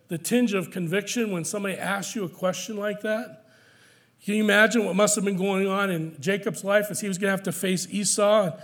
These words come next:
face the music? And we see it every day in our political world, right? You'll see a politician say one thing a year or two before, and they get it on videotape, and then two years later, he'll say something else,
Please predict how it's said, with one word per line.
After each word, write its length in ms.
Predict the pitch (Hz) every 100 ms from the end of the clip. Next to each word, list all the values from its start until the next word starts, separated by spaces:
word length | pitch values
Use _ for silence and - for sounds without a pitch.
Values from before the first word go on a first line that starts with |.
| - -
face 300 | - 220 -
the 100 | 202
music? 480 | 185 208 240 247 - - - 190
And 120 | 240
we 80 | 269
see 260 | - 311
it 80 | 226
every 240 | 214 240
day 160 | 233 233
in 80 | 233
our 80 | 220
political 560 | 226 233 240 240 240
world, 320 | 226 269 160
right? 300 | 151 190 240 - - _ _ _
You'll 160 | 226 233
see 180 | 269
a 60 | 247
politician 760 | 240 247 240 240 262 254 214 180
say 300 | - 226 214
one 420 | 190 208 233 240
thing 480 | 208 190 202 185 - - _ _ -
a 100 | 180
year 240 | 226 233
or 60 | 220
two 280 | - 240
before, 460 | 185 180 247 240 220
and 80 | 208
they 80 | 196
get 160 | 220
it 80 | 208
on 160 | 196 180
videotape, 720 | 233 226 117 - 175 208 185
and 120 | 175
then 160 | 196 185
two 140 | 247
years 220 | 240 190
later, 280 | 208 254 202
he'll 80 | 180
say 200 | - 196
something 360 | - 214 175
else, 400 | 233 202 185 -